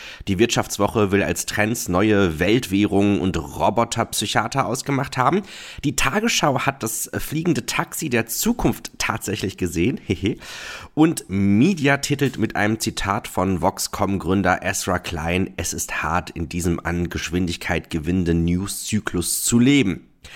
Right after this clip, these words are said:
In der englischsprachigen Presse prägt Westworld die Berichterstattung, die einen großen Aufschlag hier in Austin machen.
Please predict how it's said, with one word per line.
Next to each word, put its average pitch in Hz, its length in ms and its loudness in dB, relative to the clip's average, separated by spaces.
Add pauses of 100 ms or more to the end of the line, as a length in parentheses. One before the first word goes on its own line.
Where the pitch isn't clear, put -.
(420)
In 92 100 0
der 90 80 2
englischsprachigen 87 720 -2
Presse 92 480 2
prägt - 560 -4
Westworld 95 760 0
die 95 60 -6
Berichterstattung, 92 880 0
die 90 100 -2
einen 90 320 0
großen 95 340 0
Aufschlag 85 560 -2
hier 101 260 2
in 85 100 -2
Austin 90 440 -2
machen. 87 360 -2